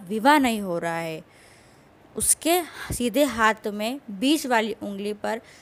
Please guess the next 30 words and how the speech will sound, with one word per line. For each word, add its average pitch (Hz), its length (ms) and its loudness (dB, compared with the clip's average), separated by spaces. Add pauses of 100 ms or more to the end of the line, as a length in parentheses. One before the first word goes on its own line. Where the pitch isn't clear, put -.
(380)
पत्ती 214 300 -6
को 247 160 0
रखेंगे 220 680 -2
और - 260 -2 (140)
अंगूठे 240 460 2
से 277 200 2
उसको 247 500 -6 (300)
दबाएंगे। 180 560 2
ये 185 160 -6
देख 196 220 0
लीजिएगा 202 340 -2
वीडियो 175 340 -2
में 170 140 -6
आप, 165 120 -6
बिंदी 196 300 -6
लगाकर 190 640 0 (840)
जिस 214 160 -6
लड़का 202 260 0
या 202 60 4
लड़की 196 280 -2
का 202 140 -2
विवाह 190 280 0
नहीं 247 200 0
हो 254 120 0
रहा 240 120 0
है, 240 200 0
उसके - 360 -6
हाथ 226 280 -2
में 233 160 -4
दो 233 200 -2